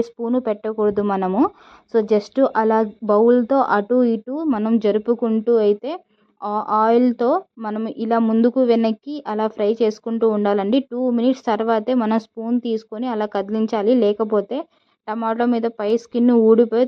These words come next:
టమాటాలు చిదురు చిదురు అవుతాయి, మనం వేసిన వెంటనే కలపకూడదు. So,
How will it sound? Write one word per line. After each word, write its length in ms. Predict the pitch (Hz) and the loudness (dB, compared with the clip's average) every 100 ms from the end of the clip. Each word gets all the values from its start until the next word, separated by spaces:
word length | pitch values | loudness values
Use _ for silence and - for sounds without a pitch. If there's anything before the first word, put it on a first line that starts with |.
| 247 | 0
టమాటాలు 420 | 214 220 233 233 | 0 0 0 0
చిదురు 260 | 233 208 220 233 | 0 0 2 2
చిదురు 260 | 214 233 220 | 4 4 4
అవుతాయి, 280 | 208 240 240 | 4 2 0
మనం 140 | 220 214 202 | 2 2 4
వేసిన 300 | 214 220 233 214 | 4 4 0 2
వెంటనే 300 | 214 226 247 214 | 2 2 2 2
కలపకూడదు. 600 | 196 214 208 202 185 294 - - _ _ _ _ _ _ _ _ _ _ | 0 0 0 -2 2 2 0 -20 _ _ _ _ _ _ _ _ _ _
So, 80 | 233 | 0